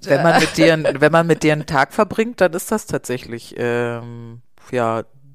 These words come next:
Speaker 1: ziemlich normal auch, dass da, es wird gegessen. Ist jetzt nicht so, dass halt
Speaker 2: Genau.
Speaker 1: nicht gegessen wird, ja. Vor allem jetzt mit der Costa Rica Schola-, Schokolade, ey.
Speaker 2: Dann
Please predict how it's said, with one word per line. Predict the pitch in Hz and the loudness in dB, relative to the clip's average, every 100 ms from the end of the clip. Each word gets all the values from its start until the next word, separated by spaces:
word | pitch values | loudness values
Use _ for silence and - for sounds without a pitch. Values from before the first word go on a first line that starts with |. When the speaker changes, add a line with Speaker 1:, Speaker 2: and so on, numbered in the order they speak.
| - | -20
Speaker 1:
ziemlich | - 139 156 160 - | -18 -14 -14 -14 -16
normal | - 139 143 143 185 160 117 | -10 -6 0 2 2 2 0
auch, | 110 113 120 | -6 -8 -8
dass | - 120 - | -12 -14 -6
da, | 113 113 113 117 - _ _ _ _ | -4 -4 -6 -8 -14 _ _ _ _
es | - - | -16 -14
wird | - | -14
gegessen. | 143 156 165 135 113 | -10 -8 -8 -10 -16
Ist | - | -14
jetzt | 123 - | -14 -12
nicht | 135 | -12
so, | 147 | -12
dass | 143 139 | -14 -4
halt | 262 | -2
Speaker 2:
Genau. | 202 - | 0 -4
Speaker 1:
nicht | - | -8
gegessen | 151 156 147 117 | -6 -6 -8 -8
wird, | 120 - | -8 -8
ja. | 120 143 | -10 -10
Vor | - | -2
allem | 92 135 | 0 2
jetzt | 131 - | 0 -2
mit | 131 | 0
der | 131 | 0
Costa | 127 139 - | 2 0 0
Rica | 123 139 131 | 0 0 -2
Schola-, | - 107 95 - | -4 -10 -10 -12
Schokolade, | - - 101 101 104 107 | -18 -12 -8 -8 -8 -10
ey. | 113 113 | -14 -8
Speaker 2:
Dann | 233 233 233 220 - 233 | -6 -4 -6 -10 -12 -14